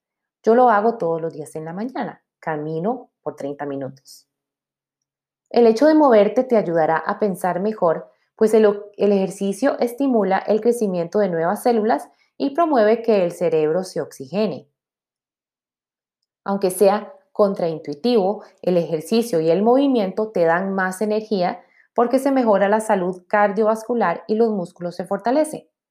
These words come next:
El movimiento también promueve el sueño, sobre todo si este ejercicio se hace en la mañana,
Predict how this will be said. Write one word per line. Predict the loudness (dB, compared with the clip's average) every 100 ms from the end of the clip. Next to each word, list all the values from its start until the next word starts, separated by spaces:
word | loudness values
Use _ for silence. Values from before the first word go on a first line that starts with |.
| _ _ _ _ _ _ 0
El | 4
movimiento | 6 4 4 2 2
también | 0 -2 -4
promueve | -4 -4 -2 -4 -4
el | -6
sueño, | -2 -2 -2 -6 -16 _ _
sobre | -2 -2
todo | 0 0 0
si | 0 -4
este | -2 -2
ejercicio | -4 -4 -8 -6
se | -6 -6
hace | -4 -6
en | -6
la | -6
mañana, | -4 -2 -2 -4